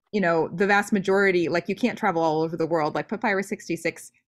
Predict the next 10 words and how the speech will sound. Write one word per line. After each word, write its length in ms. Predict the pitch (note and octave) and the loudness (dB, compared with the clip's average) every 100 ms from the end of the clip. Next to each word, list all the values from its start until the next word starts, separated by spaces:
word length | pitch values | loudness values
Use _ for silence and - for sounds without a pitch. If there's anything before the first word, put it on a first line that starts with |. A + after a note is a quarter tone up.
| - | -2
nobody 400 | C4+ E4 B3 F#3 | 0 2 2 2
gets 240 | E3+ - | 0 -2
to 100 | - | -8
look 240 | C#3 C#3 | -6 -6
at 160 | - F2+ | -4 -4
it 200 | F#2 - | -4 -6
because 340 | E3+ - F#3 | -8 -2 -4
it's 160 | E3 - | -4 -6
so 140 | - | -6
fragile. 600 | - - B2+ C#3+ E2 G2 | -4 -2 -2 -2 -6 -6